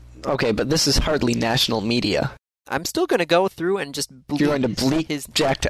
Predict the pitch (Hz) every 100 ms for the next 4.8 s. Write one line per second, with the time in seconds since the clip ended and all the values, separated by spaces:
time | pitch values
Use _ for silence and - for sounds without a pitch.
0 | - 135 127 95 - 170 147 139 - 151
1 | 135 120 120 - 123 165 - - - -
2 | - - - _ _ _ _ _ _ -
3 | - 185 139 92 - 104 - - 139 151
4 | 156 147 190 208 - 151 147 170